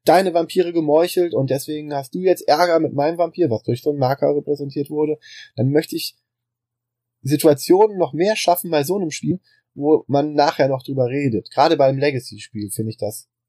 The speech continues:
eminent wichtig, dass ich, ähm, Situationen schaffe, auch mit meinen Mitspielern, dass ich auch von mir aus selber die Situation schaffe, wo der andere sagt, weißt du noch, wie ich dich damals fertig gemacht habe und dein, dein Unterschlupf da völlig von der Inquisition hab ausnehmen lassen?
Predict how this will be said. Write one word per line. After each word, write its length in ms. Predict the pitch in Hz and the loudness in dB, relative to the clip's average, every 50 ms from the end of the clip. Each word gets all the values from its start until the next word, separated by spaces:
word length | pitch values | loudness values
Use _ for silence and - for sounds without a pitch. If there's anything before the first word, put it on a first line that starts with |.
| _ _ _ _ _ _ _ _ _ - | _ _ _ _ _ _ _ _ _ -6
eminent 580 | 135 127 127 120 123 123 131 135 147 135 - | -4 -2 -2 -2 -2 0 0 0 -2 -2 -6
wichtig, 540 | 143 160 160 - - - 147 170 - - - _ _ - - - _ _ _ _ _ | -8 -8 -6 -6 -4 0 0 0 0 -2 -10 _ _ -20 -20 -20 _ _ _ _ _
dass 280 | - 139 135 139 - - | 2 2 2 2 0 -2
ich, 340 | 147 147 147 135 - - 143 - | -2 -4 -4 -6 -6 -2 0 2
ähm, 360 | 120 127 131 131 135 135 - - | 2 2 2 0 -4 -6 -6 -6
Situationen 720 | 131 139 131 - 143 135 127 - - 160 170 190 190 185 | -6 -6 -4 0 2 2 2 2 0 0 0 0 0 -4
schaffe, 480 | 175 - - - 175 190 - - 185 - | -4 -2 0 2 2 2 2 0 2 2
auch 200 | - 151 170 - | 2 2 2 0
mit 140 | 170 165 - | -2 -4 -2
meinen 200 | 151 151 151 156 | 0 -2 0 0
Mitspielern, 440 | 165 170 - - - 131 139 139 139 | 0 -2 -2 -2 -2 0 0 0 0
dass 140 | 135 131 | -2 -4
ich 140 | 143 135 - | -4 -8 -10
auch 180 | - - _ _ | -10 -10 _ _
von 140 | - 143 151 | -6 -6 -4
mir 120 | 151 151 | -4 -6
aus 80 | 143 - | -4 0
selber 180 | 160 170 175 147 | 2 2 2 2
die 100 | 123 117 | 0 -2
Situation 540 | 131 127 - - 120 117 123 135 127 131 | -4 -6 -4 -2 -4 -2 -4 -6 -8 -8
schaffe, 380 | 135 - - 139 - - 175 - _ _ - - - - _ _ | -8 -6 -6 -4 -2 -2 -4 -4 _ _ -20 -20 -20 -20 _ _
wo 100 | - 139 | -2 2
der 140 | 139 143 - | 4 4 4
andere 240 | - 143 165 160 156 | 2 2 -2 -2 0
sagt, 260 | 156 160 156 135 120 | 2 2 2 2 2
weißt 300 | 151 156 185 202 - - | 2 4 4 2 0 -2
du 80 | 220 208 | -4 0
noch, 240 | 214 220 214 - 190 | 2 0 0 0 -4
wie 80 | 185 | -12
ich 140 | 170 - - | -10 -10 -10
dich 180 | - 175 - - | -10 -8 -2 0
damals 400 | 165 160 190 196 190 190 180 - | 0 0 -2 -4 -6 -6 -4 0
fertig 380 | - 180 - - 202 185 - | 0 0 0 0 -4 -8 -8
gemacht 340 | - 196 196 190 175 - - | -6 -6 -4 -6 -6 -6 -4
habe 180 | 196 190 196 190 | -2 -2 0 0
und 140 | 185 165 156 | 0 0 0
dein, 200 | 160 165 170 156 - _ _ _ _ _ - | 0 0 -2 -4 -8 _ _ _ _ _ 0
dein 180 | 156 151 156 | 0 2 2
Unterschlupf 500 | - 180 190 214 196 185 - 196 185 - - | 2 0 0 0 -2 0 0 -2 -2 2 2
da 120 | 180 180 | 2 2
völlig 300 | - - 190 180 185 - | 4 2 0 0 0 0
von 100 | - 180 | -2 0
der 100 | 180 170 | 0 0
Inquisition 500 | 165 175 - 190 170 170 151 196 196 196 | -2 -2 -4 -6 -8 -6 -6 -4 -2 0
hab 100 | 185 170 | 0 0
ausnehmen 600 | - - 170 180 196 - 220 214 214 220 208 202 | 0 0 -2 -2 -4 -6 -8 -8 -8 -8 -8 -6
lassen? 420 | 202 208 214 - - 240 240 226 | -6 -8 -6 -8 -8 -12 -14 -20